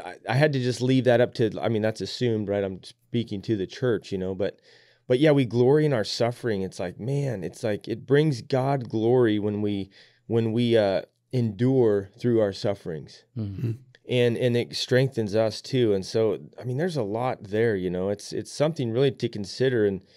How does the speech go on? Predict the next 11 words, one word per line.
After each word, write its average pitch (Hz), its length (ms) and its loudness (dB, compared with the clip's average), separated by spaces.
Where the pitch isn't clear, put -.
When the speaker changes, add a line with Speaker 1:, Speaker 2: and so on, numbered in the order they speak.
Speaker 1:
it 131 60 2
was 135 160 2
really 180 200 6
cool 160 240 2
because 127 340 2
I 117 100 2
had 131 320 0
this, 120 300 -2
this 113 280 -6
woman 110 420 0
that 101 180 -4